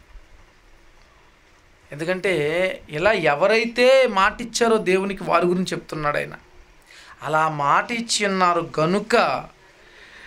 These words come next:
మరి యెహోవా నీతో చెప్పినట్లు ఏమని? "నీవే తనకు స్వకీయ జనమై ఉండి." అబ్బా, ఆ మాట మీరు అన్నారు గనకట. అనకపోతే, "దేవా,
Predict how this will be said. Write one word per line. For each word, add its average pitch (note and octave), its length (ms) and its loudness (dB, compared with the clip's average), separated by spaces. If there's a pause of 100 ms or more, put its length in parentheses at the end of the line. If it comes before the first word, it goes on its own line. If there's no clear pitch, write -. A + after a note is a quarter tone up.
(340)
మరి C4+ 280 2
యెహోవా D4 760 2 (840)
నీతో D#4 460 2
చెప్పినట్లు C#4+ 1000 0
ఏమని? C4+ 600 0 (380)
"నీవే D#4 680 4 (160)
తనకు D#4 260 0
స్వకీయ C#4 600 2
జనమై D4 440 2
ఉండి." B3+ 300 0
అబ్బా, D#3+ 340 2 (520)
ఆ F3+ 40 2
మాట F#3 360 2
మీరు B3+ 200 0
అన్నారు A3 320 2
గనకట. A3+ 380 0 (600)
అనకపోతే, B3+ 680 0 (380)
"దేవా, E3 460 0